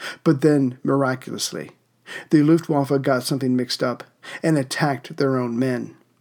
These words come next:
the eighty-fifth Mountain Regiment, for forty-five minutes. Eventually, the bombing was halted, but by then the Germans were, understandably, exhausted and demoralized. With this reprieve,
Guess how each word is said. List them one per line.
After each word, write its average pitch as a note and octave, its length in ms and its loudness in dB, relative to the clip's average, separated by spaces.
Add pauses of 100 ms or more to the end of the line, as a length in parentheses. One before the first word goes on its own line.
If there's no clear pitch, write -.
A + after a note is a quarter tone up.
the C#3 280 0
eighty-fifth D3 500 0
Mountain B2+ 320 0
Regiment, A2+ 540 -8 (280)
for D3 160 -2
forty-five A2 640 -6
minutes. G#2+ 520 -8 (720)
Eventually, D#3+ 500 4
the D3 140 0
bombing D3 420 2
was A#2+ 160 -6
halted, B2+ 440 0 (260)
but D#3 100 2
by C#3+ 220 4
then C3+ 320 2
the C3+ 80 0
Germans B2+ 480 0
were, A#2 280 -6 (220)
understandably, C#3 840 0 (220)
exhausted C3+ 720 -2 (200)
and C3+ 340 -2
demoralized. B2 840 0 (760)
With C#3+ 220 2
this C#3+ 240 2
reprieve, C3+ 540 2